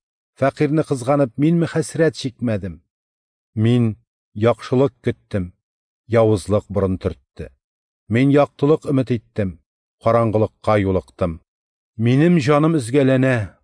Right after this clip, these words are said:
тынычлык таба алмый. Алда мине бәхетсез көннәр сагалап тора. Кара киеп, тулганып йөрим, кояшым сүнгән,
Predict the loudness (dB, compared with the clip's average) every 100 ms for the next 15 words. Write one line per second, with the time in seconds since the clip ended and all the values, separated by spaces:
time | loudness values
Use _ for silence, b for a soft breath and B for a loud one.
0 | -4 -2 -2 -2 -4 -4 -4 -2 -2 -4
1 | -10 -18 _ _ _ _ _ -2 2 2
2 | 2 2 2 0 -2 -2 -6 -8 -8 -6
3 | -4 0 0 0 -2 0 0 -2 -4 -8
4 | -8 -10 _ _ _ _ _ -4 0 2
5 | 0 -2 -4 -4 -4 -2 0 2 2 2
6 | 0 -2 0 -2 -4 -12 _ _ _ -2
7 | 0 0 -2 -4 0 0 2 0 -2